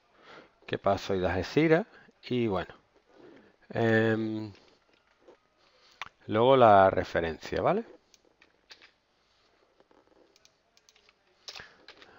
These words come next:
Esto lo vamos a llamar primera. Y el archivo C S S se va a llamar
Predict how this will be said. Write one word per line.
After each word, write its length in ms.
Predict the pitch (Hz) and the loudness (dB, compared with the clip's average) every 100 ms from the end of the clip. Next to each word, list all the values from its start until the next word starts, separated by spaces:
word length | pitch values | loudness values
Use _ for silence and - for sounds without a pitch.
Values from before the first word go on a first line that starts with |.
| - | -20
Esto 180 | - - | -18 -16
lo 60 | |
vamos 240 | - 98 95 | -12 -6 -2
a 20 | |
llamar 320 | 92 107 143 | -2 -2 -4
primera. 500 | - 85 - - - - _ _ - - _ - - - - - - _ - | -6 -10 -10 -14 -16 -20 _ _ -20 -20 _ -20 -20 -20 -20 -20 -20 _ -4
Y 40 | 131 | 2
el 120 | 147 | 2
archivo 360 | - - 143 | 2 -4 -4
C 280 | 139 - 139 | -4 0 0
S 280 | 131 - 143 | 0 2 2
S 220 | 151 - | 0 -4
se 160 | - 117 | -2 0
va 100 | 113 | 2
a 40 | |
llamar 280 | 117 139 | 2 0